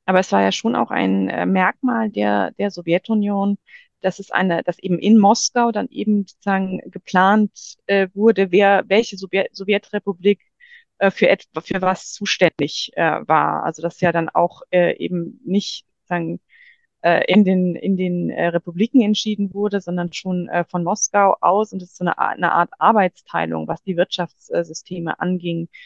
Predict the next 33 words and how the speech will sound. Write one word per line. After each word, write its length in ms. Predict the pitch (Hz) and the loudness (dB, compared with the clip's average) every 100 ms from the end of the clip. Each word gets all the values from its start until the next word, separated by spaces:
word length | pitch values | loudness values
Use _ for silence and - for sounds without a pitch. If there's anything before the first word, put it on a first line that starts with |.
| _ | _
zum 160 | _ 165 | _ -2
Beispiel 280 | 170 - | -2 -2
auch 100 | - | -2
in 80 | 185 | -2
Zentralasien 800 | 180 180 170 175 - 185 208 190 | -4 -4 -2 -2 2 0 2 -2
gegeben 440 | 170 170 180 165 156 | -4 -8 -8 -6 -6
hat, 280 | 190 - - - - _ _ | -8 -10 -20 -20 -20 _ _
ähm, 280 | 180 175 170 175 | 0 0 -2 0
was 180 | 175 - | -2 0
dann 280 | 190 180 165 - | -2 -2 -4 -10
mit 200 | 175 180 | -6 -2
der 100 | - | 0
Unabhängigkeit 840 | 214 240 196 185 175 - 170 165 | 2 2 2 -4 -4 -8 -6 -6
dieser, 400 | - 170 165 165 - | -8 -4 -2 -2 -4
dieser 200 | 180 170 | -4 -4
Staaten 420 | - 170 - 196 | -2 -2 -2 -4
auch 180 | - - | -6 -8
zu 140 | - | -6
einem, 320 | 180 170 170 170 _ _ _ - | -4 -2 -6 -10 _ _ _ -2
äh, 180 | 175 165 | 0 0
Problem, 640 | - 180 180 208 202 - | -2 0 2 2 2 0
äh, 180 | 156 151 | -4 -2
geworden 500 | 151 147 143 151 151 | -2 2 2 0 -6
ist. 240 | 147 _ | -10 _
Vielleicht, 200 | 170 165 _ _ | -14 -14 _ _
vielleicht 220 | - 175 | -8 -4
kannst 200 | 190 180 | -4 -6
du 40 | 180 196 - | -10 -12 -2
dazu 280 | 170 - 202 | -2 -2 -8
noch 80 | |
mal 140 | 151 - | -6 -10
was 160 | - | -12
sagen. 380 | _ - 165 165 | _ -12 -10 -16